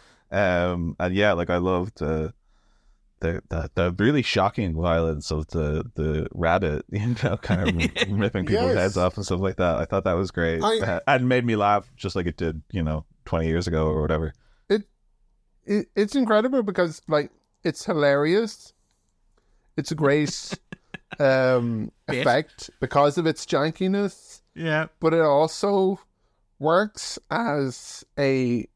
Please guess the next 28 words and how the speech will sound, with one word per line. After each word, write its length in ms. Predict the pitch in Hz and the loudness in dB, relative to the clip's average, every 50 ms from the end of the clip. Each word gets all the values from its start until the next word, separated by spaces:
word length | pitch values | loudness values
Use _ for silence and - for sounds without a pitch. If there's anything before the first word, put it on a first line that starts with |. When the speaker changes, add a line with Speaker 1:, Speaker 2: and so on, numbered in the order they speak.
| _ - | _ -4
Speaker 3:
um, 480 | 120 117 113 110 110 104 98 95 - - _ - | -2 0 0 0 0 -2 -2 -4 -6 -10 _ -18
scene 400 | - - - 185 190 196 175 156 | -10 -4 0 0 2 2 2 0
in 140 | 143 131 123 | 0 0 -2
a 80 | 117 | 0
horror 340 | - 151 180 214 226 180 104 | 0 2 2 4 4 2 0
movie. 540 | 87 80 82 76 - - - - - - - _ _ _ _ _ _ _ _ - | -2 -4 -6 -8 -8 -10 -12 -12 -14 -16 -20 _ _ _ _ _ _ _ _ -14
Speaker 2:
Yeah. 240 | - - - 139 - - _ _ _ _ _ _ _ _ _ _ _ _ _ _ _ _ - | -8 -6 -4 -4 -4 -6 _ _ _ _ _ _ _ _ _ _ _ _ _ _ _ _ -2
Speaker 3:
It's, 260 | 156 156 - - - | -2 -2 -2 -6 -4
<laughs> 300 | - 143 104 - - - | -4 -2 -4 -4 -2 0
it's, 240 | - 202 185 - - 180 - - 185 - | 2 2 2 2 -2 -6 -6 -6 -4 -2
it's 240 | 151 165 165 - - | 0 0 0 0 -2
really 600 | 170 165 180 214 233 226 214 180 156 139 - - - | -2 0 0 2 2 2 2 2 2 0 -2 -6 -8
very, 440 | 151 139 147 151 165 175 165 151 139 | -4 0 2 2 2 2 2 0 0
very 320 | 131 131 131 139 131 117 | 0 0 2 2 2 0
good 340 | 107 120 123 135 131 - - | -2 -2 -2 -2 -2 -2 -4
and 180 | - - 107 104 | -4 -4 -2 0
very 220 | 127 135 147 147 | 2 2 2 0
funny 500 | - - 123 117 120 123 98 76 73 - - | -2 -2 -2 0 0 0 0 -2 -4 -6 -4
and 100 | 101 101 | -2 -2
very, 220 | 107 110 107 101 | 0 0 0 0
like, 480 | 104 - - 104 101 98 101 98 - - _ | -2 -4 -4 -2 -2 -2 -4 -4 -8 -14 _
scary. 640 | - - - 127 135 147 117 64 - - - - - - | -16 -6 -2 0 0 0 0 -2 -4 -6 -8 -8 -8 -4
<laughs> 40 | - | -2
And, 180 | 139 131 127 - - | -2 -2 -2 0 0
and, 180 | 170 143 143 - - 156 - 135 - - | 0 0 0 -2 -4 -6 -6 -6 -6 -6
and, 140 | 147 - - _ _ _ _ _ _ _ - - _ | -8 -8 -8 _ _ _ _ _ _ _ -20 -6 _
and, 260 | 151 143 131 127 127 | -2 0 0 0 0
um, 500 | 123 123 123 123 120 117 117 110 110 117 | 2 2 2 2 0 0 -2 -4 -4 -6